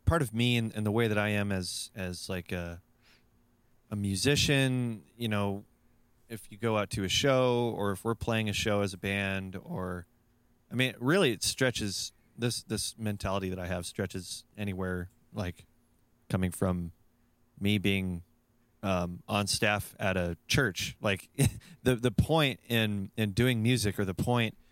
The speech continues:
in doing anything like that is, like, how can we get other people here?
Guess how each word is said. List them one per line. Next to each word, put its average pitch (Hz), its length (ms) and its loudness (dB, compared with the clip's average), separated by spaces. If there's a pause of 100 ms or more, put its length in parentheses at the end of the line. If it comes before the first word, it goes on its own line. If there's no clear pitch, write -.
(420)
in 107 160 0
doing 107 300 2
anything 104 320 0
like 92 160 -2
that 107 240 2
is, - 120 -2
like, 92 200 -4
how 135 160 0
can 170 160 0
we 151 80 2
get 123 320 0
other 117 200 0
people 98 540 0 (580)
here? 117 460 2